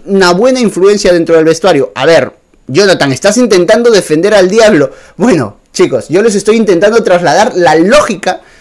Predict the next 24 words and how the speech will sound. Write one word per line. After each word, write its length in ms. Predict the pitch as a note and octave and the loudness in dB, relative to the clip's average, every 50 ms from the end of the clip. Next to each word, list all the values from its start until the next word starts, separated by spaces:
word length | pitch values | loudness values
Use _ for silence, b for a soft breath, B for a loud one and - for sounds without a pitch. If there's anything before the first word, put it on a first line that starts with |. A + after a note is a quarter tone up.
| b b | b b
sobre 320 | b - A3 G3 G3+ G3 G3 | b -2 0 2 2 2 0
esta 220 | F#3+ - G3+ F#3 | 0 0 0 0
renovación. 680 | F#3 F3 D#3 D3 C#3+ C3+ B2+ - - F3 D#3 C3 A#2 - | 2 2 0 0 0 0 0 0 0 -2 -2 -2 -4 -10
Yo, 340 | - C3 C3 C#3+ A3 C#4+ E4 | -10 -8 -4 0 0 2 2
si 140 | - - E3+ | 2 0 0
hubiese 260 | D3+ E3 A3+ A3 G#3+ | 0 0 -2 -2 -2
sido 200 | F#3 A3 G#3+ G#3 | -2 0 0 2
yo, 300 | F#3+ G3 A#3 A3 - - - | 2 2 0 0 -2 -6 -8
no 260 | E3+ E3 F#3 C4 D4 | -6 -2 -2 0 0
hubiese 240 | C4+ B3 A3+ G#3 F3+ | 0 -2 -2 -2 -2
renovado 380 | D#3+ D#3+ D#3 D#3 E3 E3+ E3 D#3+ | -2 -2 -2 0 0 0 0 0
a 40 | |
Adrián 220 | D#3 D#3+ E3 E3+ E3 | 0 0 -2 -2 -2
San 140 | - D#3 C3+ | -4 -4 -4
Miguel 220 | C#3+ F3+ G3+ F#3 | -2 -2 -2 -2
y 40 | D3+ | -2
hubiese 240 | C#3+ F3 - F3+ D#3+ | -2 -2 -2 0 0
dado 200 | E3 F3 E3+ E3 | 0 0 0 0
la 140 | E3 E3 | -2 -2
confianza 540 | E3 D#3+ D3+ D3 E3 F3 F3 F3 F#3 E3+ - B B B B B B B B B B B - | -4 -6 -8 -6 -6 -6 -4 -4 -6 -8 -8 B B B B B B B B B B B -2
a 280 | F#3 G3 F3+ C#3+ - - | 0 0 0 0 -2 -4
Colin 240 | - F#3+ F#3+ F3 F3 | -4 -2 -2 -2 -2
Kelleher, 420 | G3 G3 G3 - G#3 G#3 G#3 - - | -2 -2 -2 -2 -4 -4 -6 -4 0
pero, 380 | A3+ A3 G3 D3 G#2+ - - | 0 2 2 2 0 -2 -6